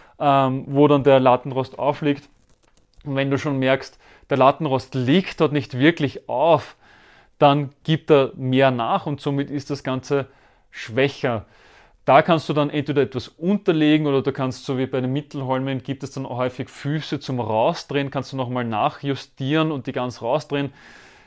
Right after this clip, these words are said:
Sind die Füße nicht ganz am Boden,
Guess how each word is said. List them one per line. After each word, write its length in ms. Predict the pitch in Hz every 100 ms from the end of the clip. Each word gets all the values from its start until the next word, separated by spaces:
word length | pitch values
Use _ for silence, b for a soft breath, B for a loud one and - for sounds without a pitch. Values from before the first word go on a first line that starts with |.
| B
Sind 600 | - - 196 202 - -
die 60 | 156
Füße 720 | - - 143 196 196 - 151
nicht 260 | 147 170 -
ganz 220 | 151 160
am 120 | 147
Boden, 420 | 139 135 147 143